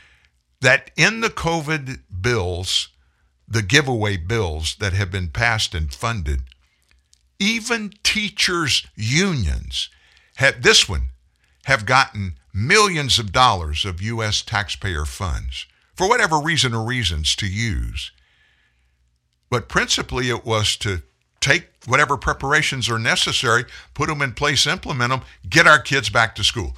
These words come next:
Okay, we've got it. Now they're saying, "Well, they haven't done what they were supposed to do, and so we're not gonna come back to teach. Our teachers aren't." And that's not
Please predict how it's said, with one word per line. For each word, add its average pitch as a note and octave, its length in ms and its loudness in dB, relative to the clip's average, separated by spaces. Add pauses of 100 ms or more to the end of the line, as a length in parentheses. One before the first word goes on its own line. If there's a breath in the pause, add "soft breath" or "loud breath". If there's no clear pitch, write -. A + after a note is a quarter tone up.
Okay, F#3+ 440 6
we've C3 240 -4
got C#3 200 8
it. C#2 180 -8
Now A#2+ 180 4
they're A2+ 160 -2
saying, G2+ 300 2 (280 loud breath)
"Well, A3+ 640 6 (400 soft breath)
they A3 180 6
haven't F3 400 4
done D3 240 4
what B2+ 200 0
they D3 140 2
were C#3 140 0
supposed - 400 -2
to A#2 80 -4
do, A#2 320 0 (220 loud breath)
and C3+ 200 0
so C#3+ 300 6
we're C#3 300 0
not G#3+ 320 4
gonna C3 220 -2
come A2 260 -4
back G#2 260 2
to G#2 100 -6
teach. E3 360 -2
Our A#2+ 100 2
teachers B2 500 -2
aren't." F#3 280 4 (280 loud breath)
And B2 200 0
that's G3+ 340 4
not E3 560 4